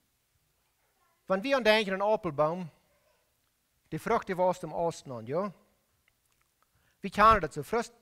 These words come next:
Frucht, die wächst an der Astern an. Und Wien drüber schafft das auch so. Das nennen wir vielleicht nicht Astern, das nennen wir vielleicht Ranke.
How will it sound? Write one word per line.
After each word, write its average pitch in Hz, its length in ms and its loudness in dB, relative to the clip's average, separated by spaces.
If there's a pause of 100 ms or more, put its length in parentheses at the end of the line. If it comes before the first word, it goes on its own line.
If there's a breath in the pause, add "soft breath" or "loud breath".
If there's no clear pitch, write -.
(100)
Frucht, - 340 -2
die 190 100 -4
wächst 202 260 2
an 190 100 -2
der 180 100 2
Astern 180 440 6
an. 107 240 -10 (960)
Und 147 120 -10
Wien 208 180 -2
drüber 185 240 -2
schafft 180 280 0
das 190 80 -6
auch 196 160 -2
so. 123 160 -10
Das 170 360 4
nennen 180 320 0
wir 156 60 -14
vielleicht 170 180 -4
nicht 160 140 -6
Astern, 175 340 4
das 156 80 -12
nennen 160 220 0
wir 143 80 -12
vielleicht 143 240 -6
Ranke. 147 460 2